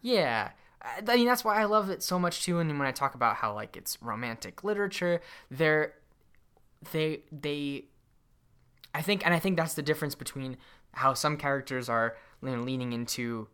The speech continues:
or some characters, like, experience fear and, like, trepidation and, you know, nervousness at things, but, um, the only malicious characters in Halloween Town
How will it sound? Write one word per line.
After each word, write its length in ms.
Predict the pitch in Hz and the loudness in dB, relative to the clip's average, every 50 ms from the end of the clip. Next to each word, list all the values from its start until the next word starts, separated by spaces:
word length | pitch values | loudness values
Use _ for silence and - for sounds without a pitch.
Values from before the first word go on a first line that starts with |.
| _ - | _ 0
or 100 | 175 185 | 2 2
some 140 | 160 196 185 | 2 2 4
characters, 280 | 208 202 175 165 151 | 4 4 4 4 2
like, 100 | 151 143 | 0 -2
experience 600 | 147 143 - - - 156 156 151 143 139 135 - - | -2 -2 -4 -2 2 2 2 4 2 0 0 -2 -2
fear 380 | - - 135 131 131 131 127 | -2 -2 -2 -2 0 0 0
and, 160 | 123 - 120 117 | 0 -2 -4 -6
like, 140 | 107 110 | -8 -10
trepidation 640 | - - 120 107 - 117 143 147 143 - - 139 131 127 | -10 -10 -12 -10 -4 -4 -2 -2 0 -2 -2 -2 -4 -4
and, 180 | 113 110 107 - - - - - | -6 -8 -10 -12 -16 -20 -18 -12
you 100 | 139 131 | -8 -6
know, 240 | 120 110 107 104 - - | -4 -4 -4 -6 -8 -8
nervousness 560 | - 131 143 151 151 147 143 - 143 131 123 - | -2 2 2 2 2 2 -2 -2 -4 -4 -4 -4
at 100 | 117 - | -6 -6
things, 400 | - - 120 117 117 113 - - - - - - - - | -6 -8 -8 -6 -6 -8 -10 -12 -14 -18 -20 -20 -18 -10
but, 300 | 127 120 131 127 123 - | -2 2 2 2 2 0
um, 280 | 131 123 120 117 113 110 - - - _ _ _ _ - | -4 -4 -4 -4 -6 -8 -12 -18 -20 _ _ _ _ -12
the 140 | 147 139 - - | -12 -10 -6 -4
only 340 | 143 147 165 185 190 185 | -2 0 2 2 2 2
malicious 680 | 165 139 139 131 127 120 120 127 135 - - - 160 - | 0 0 0 -2 -2 -2 -2 -2 -4 -2 -4 -4 -4 -6
characters 640 | - - - 123 120 135 139 - 160 165 170 165 - - | -8 -4 0 0 0 0 0 -2 -4 -4 -2 -4 -4 -6
in 160 | 147 135 120 | -8 -10 -8
Halloween 560 | - - 135 135 131 131 127 123 120 120 131 | -4 -2 0 0 0 -2 -6 -6 -8 -8 -8
Town 360 | 135 - 180 185 190 196 196 | -6 -6 -4 -4 -2 -4 -6